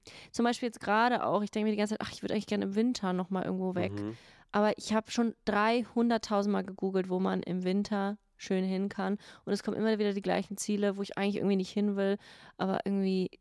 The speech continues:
Speaker 1: google ich's trotzdem noch mal, weil vielleicht ist ja dann noch was Neues dabei.
Speaker 2: Vielleicht wird noch mal was Neues entdeckt.
Speaker 1: Entdeckt, ja, natürlich.
Speaker 2: Ich glaub auch nicht daran, dass das Meer so groß ist,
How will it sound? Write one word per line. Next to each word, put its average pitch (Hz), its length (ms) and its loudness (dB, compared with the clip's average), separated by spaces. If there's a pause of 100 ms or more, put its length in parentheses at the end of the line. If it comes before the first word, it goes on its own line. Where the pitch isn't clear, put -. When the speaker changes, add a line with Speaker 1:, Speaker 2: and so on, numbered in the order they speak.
(280)
Speaker 1:
google 226 260 4
ich's 202 120 0
trotzdem 208 340 0
noch 190 100 2
mal, 185 200 2
weil 185 80 0
vielleicht - 340 -2
ist - 100 -4
ja 202 80 2
dann 185 140 2
noch 190 100 0
was 196 160 -2
Neues 185 220 0
dabei. 165 420 -2
Speaker 2:
Vielleicht 104 280 -4
wird 113 120 -6
noch 110 100 -2
mal 98 140 -4
was 98 140 -10
Neues 101 180 -2
entdeckt. 117 280 -4
Speaker 1:
Entdeckt, 208 440 -2
ja, 185 400 0
natürlich. 180 220 -4
Speaker 2:
Ich 196 60 -2
glaub 139 280 -2
auch 98 60 -8
nicht 95 180 -10
daran, 90 200 -4
dass 87 120 -10
das - 160 -12
Meer 87 160 0
so 87 80 -6
groß 80 300 -6
ist, - 280 -12